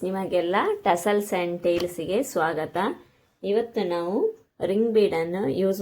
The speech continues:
ಮಾಡಿಕೊಂಡು ಈ ರೀತಿಯಾಗಿರುವ ಒಂದು ಹ್ಯಾಂಗಿಂಗ್ ಕ್ರೋಶಾ ಕುಚ್ಚು ಡಿಸೈನನ್ನು ಕಲಿಯೋಣ ಬನ್ನಿ. ಈ ಡಿಸೈನನ್ನು ಹೇಗೆ ಮಾಡೋದು ಅಂತ ನೋಡೋಣ. ಸುರುವಿಗೆ ಸಿಕ್ಸ್ ಸ್ಟ್ರಾಂಡ್ ಸಿಲ್ಕ್ ಥ್ರೆಡ್ ತೆಗೆದುಕೊಂಡು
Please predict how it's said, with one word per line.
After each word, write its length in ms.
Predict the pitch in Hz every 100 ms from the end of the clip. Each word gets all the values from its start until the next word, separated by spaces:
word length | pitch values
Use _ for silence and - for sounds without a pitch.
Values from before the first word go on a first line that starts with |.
| 185
ಮಾಡಿಕೊಂಡು 480 | 170 175 170 170 190 196
ಈ 20 | 202
ರೀತಿಯಾಗಿರುವ 720 | 185 180 170 160 151 160 165 160
ಒಂದು 220 | 156 180 233 - _ _ _
ಹ್ಯಾಂಗಿಂಗ್ 540 | 175 185 214 202 214 226
ಕ್ರೋಶಾ 400 | 185 175 180 202 202
ಕುಚ್ಚು 360 | 185 175 - 190 220
ಡಿಸೈನನ್ನು 720 | 170 156 185 175 160 160 160 226 -
ಕಲಿಯೋಣ 420 | 175 170 156 151 170 208 175
ಬನ್ನಿ. 320 | 160 143 170 233 - _ _ -
ಈ 120 | 220 190
ಡಿಸೈನನ್ನು 640 | 170 208 202 170 160 226 233
ಹೇಗೆ 260 | 190 196 202
ಮಾಡೋದು 280 | 160 147 151 180
ಅಂತ 120 | 208 208
ನೋಡೋಣ. 340 | 185 160 151 151 196 277 - _ _ _ _
ಸುರುವಿಗೆ 420 | - 220 220 214 226 220
ಸಿಕ್ಸ್ 260 | - -
ಸ್ಟ್ರಾಂಡ್ 340 | - 202 190 190
ಸಿಲ್ಕ್ 240 | 185 -
ಥ್ರೆಡ್ 220 | 220 196 165
ತೆಗೆದುಕೊಂಡು 580 | 151 147 160 156 160